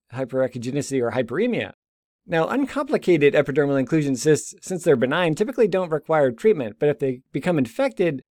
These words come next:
they may require incision and drainage or ultimately excision. And anytime you see what looks like a cystic mass with internal blood flow, you have to consider, could this be a neoplasm,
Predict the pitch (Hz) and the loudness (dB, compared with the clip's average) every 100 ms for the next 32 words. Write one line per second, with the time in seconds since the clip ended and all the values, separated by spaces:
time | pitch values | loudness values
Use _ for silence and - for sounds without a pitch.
0 | _ 165 165 170 160 - 156 151 135 120 | _ -2 2 4 2 2 4 4 4 0
1 | 151 202 180 160 135 131 139 143 139 123 | 2 2 2 -2 -2 0 2 2 0 0
2 | 120 139 147 131 117 110 - - - 117 | -2 -2 -4 -4 -4 -4 -6 -10 -6 -6
3 | 87 95 - _ _ _ - 156 175 240 | -6 -16 -20 _ _ _ -4 0 2 2
4 | 226 208 175 - 170 147 - - 151 156 | 2 2 2 2 2 2 -2 -4 -2 -2
5 | 135 151 127 - 151 147 143 143 139 131 | -2 -2 -4 -6 -4 -4 -2 -2 -2 -4
6 | - - 131 123 127 156 135 113 208 196 | -10 -4 -2 -2 -4 -2 -2 0 0 0
7 | 165 180 170 143 147 - 139 151 139 165 | 4 4 6 2 -4 -8 -2 2 2 0
8 | 143 - 139 117 117 190 196 - 156 147 | -4 -2 0 2 0 0 -2 -2 0 0
9 | 135 139 127 | 2 0 -2